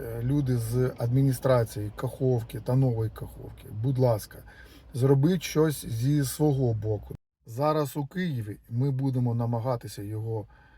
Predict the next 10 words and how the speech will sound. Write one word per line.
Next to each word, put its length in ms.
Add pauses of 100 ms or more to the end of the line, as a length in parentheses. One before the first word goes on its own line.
(380)
лікувати, 1040
проходити 540
обстеження 840 (100)
та 280
його 500 (300)
стан 340
здоров'я 560
приводити 640
у 180
норму. 480